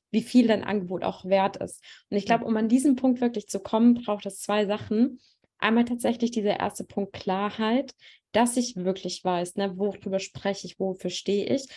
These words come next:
Speaker 1: Und du hast gerade so schön gesagt, ähm, du denkst jetzt gar nicht mehr drüber nach, wie du über was sprichst, sondern du sprichst einfach. Ähm, dafür, dass dieses, du sprichst einfach, du hast auf einmal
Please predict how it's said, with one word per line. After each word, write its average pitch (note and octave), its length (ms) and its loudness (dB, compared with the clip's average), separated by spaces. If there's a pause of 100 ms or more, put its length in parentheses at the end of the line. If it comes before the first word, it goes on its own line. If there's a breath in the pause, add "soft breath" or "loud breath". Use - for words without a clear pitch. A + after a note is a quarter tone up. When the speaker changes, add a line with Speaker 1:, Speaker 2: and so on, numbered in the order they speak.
(160 loud breath)
Speaker 1:
Und A3 100 2
du A#3+ 60 10
hast B3+ 240 0
gerade B3 320 2
so C4 180 2
schön C4 300 2
gesagt, A#3 440 0 (280 soft breath)
ähm, G#3+ 400 0 (160)
du G#3 80 -2
denkst A#3 260 0
jetzt A#3+ 140 -4
gar A3 120 4
nicht A#3+ 120 6
mehr A3+ 120 2
drüber G3 280 -4
nach, A3+ 380 0
wie G#3+ 180 4
du B3+ 140 0
über A3+ 180 2
was A#3+ 160 -2
sprichst, - 320 -8
sondern G#3+ 200 0
du G3+ 60 -2
sprichst - 560 -4
einfach. - 440 -6 (480 soft breath)
Ähm, G3+ 460 4
dafür, C4 420 4
dass G3 300 2
dieses, G3 460 0
du G3+ 100 -4
sprichst - 680 0
einfach, F#3 360 0
du - 100 -6
hast G#3+ 160 -2
auf G#3+ 140 -4
einmal G#3 460 0